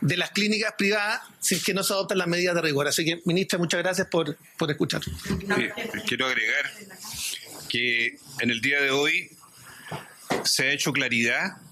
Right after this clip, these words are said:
Speaker 2: primero en saber cuánto le deben las isapre a las personas. Estamos hablando de mil cuatrocientos millones de dólares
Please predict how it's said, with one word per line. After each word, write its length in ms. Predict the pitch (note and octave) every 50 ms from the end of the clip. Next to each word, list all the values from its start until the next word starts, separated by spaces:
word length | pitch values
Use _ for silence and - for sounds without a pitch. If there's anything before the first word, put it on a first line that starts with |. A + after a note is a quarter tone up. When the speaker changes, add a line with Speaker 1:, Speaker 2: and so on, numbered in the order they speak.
| - - - - - - - - - - -
Speaker 2:
primero 340 | - C#3+ D3+ D#3+ G3+ A3 A#3
en 60 | A#3
saber 460 | G#3 - - E3+ E3+ F3+ G3 G3+ G3+ G3 - - -
cuánto 480 | - - F#3+ G#3+ A3+ A3+ A3+ - - A3
le 100 | G3+ F#3
deben 280 | F#3 F#3+ F#3+ F#3+ F3
las 120 | E3 E3 D#3
isapre 360 | D3 C#3+ - E3 D#3+ - D3+
a 40 | D3
las 80 | B2+
personas. 460 | - - D3 - - - - - - - - - - - - - - - - - - - - - - - - - -
Estamos 300 | - - D3+ D#3+ E3 E3
hablando 440 | D#3+ D#3 D#3 D#3+ F3 F3 D#3 E3 D#3
de 80 | C#3+
mil 240 | C3+ D3 E3+ F#3+ F3
cuatrocientos 720 | - F3+ E3+ - D3 C3+ - - E3+ E3+ E3+ - - F3
millones 300 | D#3 D3+ C3 D3 D3 C#3+
de 60 | C3+
dólares 720 | B2+ B2 A#2 G#2+ F#2+ F2 D2 C#2+ - - - - - -